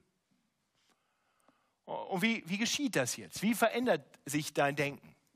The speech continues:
Nun, dazu hat Gott uns in Gemeinden gestellt, in Gemeinden, wo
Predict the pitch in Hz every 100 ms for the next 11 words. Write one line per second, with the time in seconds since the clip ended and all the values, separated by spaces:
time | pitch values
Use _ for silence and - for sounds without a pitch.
0 | _ _ _ _ _ _ _ _ _ _
1 | _ - 233 196 220 269 233 247 208 202
2 | - 202 233 226 - _ _ _ _ _
3 | _ _ _ _ _ 202 196 208 - 220
4 | 269 302 220 180 160 - 127 113 196 190
5 | 185 214 269 202 156 175 190